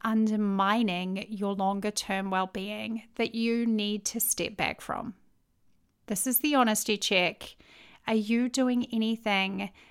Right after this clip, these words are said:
that is ultimately bringing you even further down right now?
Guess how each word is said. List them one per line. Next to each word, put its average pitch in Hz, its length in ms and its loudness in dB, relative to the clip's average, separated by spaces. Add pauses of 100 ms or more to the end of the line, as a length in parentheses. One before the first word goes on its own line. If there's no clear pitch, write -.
(160)
that - 200 0
is 214 160 -2 (120)
ultimately 208 1000 0 (640)
bringing 220 340 4
you 196 320 0 (140)
even 196 320 -2
further 185 500 0
down - 520 -4 (220)
right 190 320 -2
now? 185 340 -6